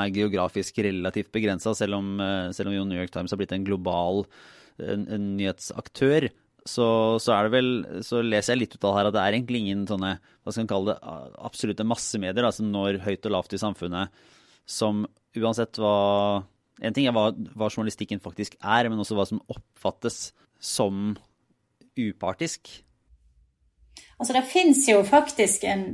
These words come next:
Speaker 2: eh, slags, eh, eh, offentlig medium i U S A som heter National Public Radio, N P R, og som lager utrolig mye bra innhold og har en veldig god nyhetsavdeling, men også de blir jo regnet for å være litt sånn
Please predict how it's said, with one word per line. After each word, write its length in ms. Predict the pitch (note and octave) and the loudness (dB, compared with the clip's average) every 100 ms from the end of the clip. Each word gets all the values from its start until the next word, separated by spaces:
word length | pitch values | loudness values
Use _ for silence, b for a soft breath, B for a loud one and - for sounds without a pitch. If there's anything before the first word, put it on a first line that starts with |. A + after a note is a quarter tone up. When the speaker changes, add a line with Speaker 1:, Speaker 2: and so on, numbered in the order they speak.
| - | -8
Speaker 2:
eh, 300 | - G3+ F#3 F3+ | -4 -2 -2 -4
slags, 580 | - - A#3 A3+ - - - | -4 0 0 0 -2 0 0
eh, 220 | F3+ F3 - b b b b - F3+ | -2 -2 -6 b b b b -14 -8
eh, 220 | F3 E3+ - | -6 -6 -4
offentlig 720 | A3+ - E3+ D#3+ E3+ F3 E3+ | -6 -4 -4 -4 -4 -2 -2
medium 560 | F3 G3 F#3 E3+ E3 E3 | 0 0 2 -2 -4 -4
i 320 | F#3 F3+ - | -4 -4 -6
U 80 | F3 | -6
S 140 | E3 - | -6 0
A 120 | F3 E3+ | 0 -2
som 160 | E3 | -8
heter 320 | E3+ E3+ E3+ | -8 -8 -6
National 380 | E3+ E3+ - F#3 | -6 -6 -8 -10
Public 380 | - F3 F#3+ F#3+ | -6 -8 -8 -8
Radio, 460 | F3+ F3+ F3+ - - - b b b b - | -6 -6 -8 -10 -12 -16 b b b b -6
N 160 | G3 | -4
P 160 | F#3 F#3+ | 0 2
R, 300 | E3+ F3 - - _ - | 2 2 -4 -14 _ -10
og 80 | |
som 160 | - G3+ | -4 2
lager 400 | F#3+ F#3 G3 - | 4 4 4 0
utrolig 560 | - - A#3 E3+ E3+ E3 | -6 -2 0 2 0 0
mye 200 | F3 F3 | -2 -2
bra 220 | E3+ E3+ | 2 2
innhold 400 | E3+ F3 E3+ E3+ E3+ | 2 -2 -2 -4 -4
og 160 | F3 E3 | -6 -4
har 300 | F#3 F3 E3 | 0 0 0
en 100 | E3+ E3 | -4 -4
veldig 320 | E3 F3 F3+ | -4 -4 -4
god 260 | F3 E3+ E3 F3 | -2 -4 -2 -4
nyhetsavdeling, 580 | E3 D#3+ D#3+ D#3+ E3+ F3 | -4 -6 -6 -6 -6 -6
men 140 | F#3 A#3 | -6 -6
også 220 | - A3 | -4 -4
de 200 | - A3+ G3 | 0 0 0
blir 220 | - A3 G3 | 2 4 4
jo 180 | F3+ F3 | 2 -4
regnet 420 | E3+ F#3 G#3 G3 | -6 -4 -4 -4
for 220 | - F#3+ E3+ | -2 -2 -2
å 80 | |
være 320 | F3+ F#3 F#3 F3+ | -6 -6 -6 -8
litt 240 | F3 - | -10 -10
sånn 320 | F#3+ F3+ F3 | -8 -8 -8